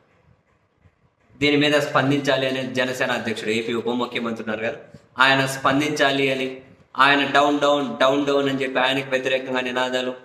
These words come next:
ఈయన మీద చర్యలు తీసుకోవాలని, ఆ మహిళలకు న్యాయం చేయాలి అని చెప్పి మహిళలు, మహిళా సంఘాలు, హైందవ వాళ్ళు చాలామంది అయితే ముట్టడించారు. పోలీసులు కనుక పెద్ద ఎత్తున మోహరించారు. ఈ క్రమంలో ఆ కిరణ్ రాయల్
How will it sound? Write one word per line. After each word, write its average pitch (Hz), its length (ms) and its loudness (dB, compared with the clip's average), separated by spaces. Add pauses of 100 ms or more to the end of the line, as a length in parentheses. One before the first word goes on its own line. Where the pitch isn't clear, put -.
(320)
ఈయన 135 240 2
మీద 139 140 2
చర్యలు 139 380 0
తీసుకోవాలని, 135 600 0
ఆ 143 120 -2
మహిళలకు 135 640 -4 (580)
న్యాయం 127 400 4
చేయాలి 127 600 0
అని 120 160 -4
చెప్పి 113 440 -6 (480)
మహిళలు, 151 400 4
మహిళా 139 360 0
సంఘాలు, 135 400 0
హైందవ 135 340 0
వాళ్ళు 131 200 -2 (140)
చాలామంది 143 380 2
అయితే 139 120 -2
ముట్టడించారు. 131 600 -2
పోలీసులు 127 500 -4
కనుక 120 320 -4
పెద్ద 113 160 -4
ఎత్తున 113 240 -4
మోహరించారు. 113 680 -6 (1040)
ఈ 147 140 2
క్రమంలో 165 440 4
ఆ 156 100 6
కిరణ్ 151 360 0
రాయల్ 147 320 0